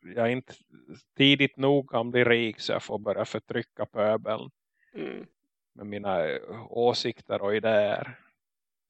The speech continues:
Speaker 2: Ja.
Speaker 1: Men vänta, det
Speaker 2: Som
Speaker 1: gör jag ju redan. <laughs>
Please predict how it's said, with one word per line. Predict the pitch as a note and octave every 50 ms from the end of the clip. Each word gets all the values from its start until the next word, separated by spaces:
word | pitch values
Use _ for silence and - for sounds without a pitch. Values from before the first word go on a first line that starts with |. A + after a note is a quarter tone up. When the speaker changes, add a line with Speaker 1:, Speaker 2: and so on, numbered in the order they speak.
| _ _
Speaker 2:
Ja. | - - - - - - _ _ _ _ _ _ _ _ _
Speaker 1:
Men | D#3 D#3 D3+
vänta, | E3 F3 E3 - - F#2
det | - G#2 G#2+
Speaker 2:
Som | A#2 A#2+ B2
Speaker 1:
gör | B2
jag | A#2 A2+ A#2
ju | B2
redan. | C3 C3 B2+ G#2+ F2 E2 - - - - - _ _
<laughs> | C#3 - _ _ - - - - - - - -